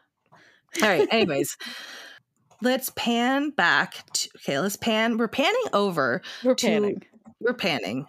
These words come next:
Speaker 1: I,
Speaker 2: <laughs>
Speaker 1: I love panning, but we're not really panning. It's just, like, zap.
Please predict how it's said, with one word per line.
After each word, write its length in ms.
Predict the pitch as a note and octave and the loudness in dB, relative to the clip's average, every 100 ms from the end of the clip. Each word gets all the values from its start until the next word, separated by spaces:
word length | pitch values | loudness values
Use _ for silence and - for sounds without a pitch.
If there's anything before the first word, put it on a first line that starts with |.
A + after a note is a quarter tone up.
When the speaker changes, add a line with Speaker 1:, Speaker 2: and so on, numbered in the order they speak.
| _ | _
Speaker 1:
I, 320 | - G#3 G3+ C4+ - | -2 0 -2 -6 -4
Speaker 2:
<laughs> 440 | E4+ - - E4 | -4 -4 -10 -4
Speaker 1:
I 80 | A3 | -2
love 300 | G3+ E3+ D#3+ | 0 0 -2
panning, 260 | - D#3 B2+ | -4 -4 0
but 140 | G#3+ | 0
we're 60 | C4 | 2
not 180 | D#4+ G3+ | 2 2
really 280 | G3+ G3+ G#3 | 2 2 2
panning. 480 | A3+ A3+ A#3+ A#3+ | 2 2 2 2
It's 140 | - - | 0 -2
just, 180 | F3+ E3 | -2 -2
like, 240 | D3+ - - | -4 -8 -8
zap. 560 | D#3 C#3+ D3+ A2 G#2+ | -4 -2 0 0 -2